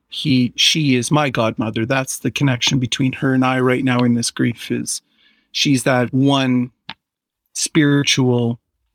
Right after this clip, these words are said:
um, designation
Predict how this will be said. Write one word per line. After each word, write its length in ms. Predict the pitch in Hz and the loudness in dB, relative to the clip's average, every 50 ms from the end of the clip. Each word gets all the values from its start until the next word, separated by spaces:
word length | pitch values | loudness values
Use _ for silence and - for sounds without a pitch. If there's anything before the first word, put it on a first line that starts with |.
| - | -2
um, 440 | 143 131 127 127 123 120 117 123 135 - _ _ _ _ _ _ _ _ _ _ _ _ _ _ _ _ _ _ _ _ _ _ _ _ _ _ _ _ _ _ _ _ | 0 2 4 4 4 2 2 0 -4 -8 _ _ _ _ _ _ _ _ _ _ _ _ _ _ _ _ _ _ _ _ _ _ _ _ _ _ _ _ _ _ _ _
designation 840 | - 156 147 127 - 143 127 127 131 131 127 - - - - - | 0 2 2 2 0 -2 -2 0 0 0 2 0 0 -2 -4 -10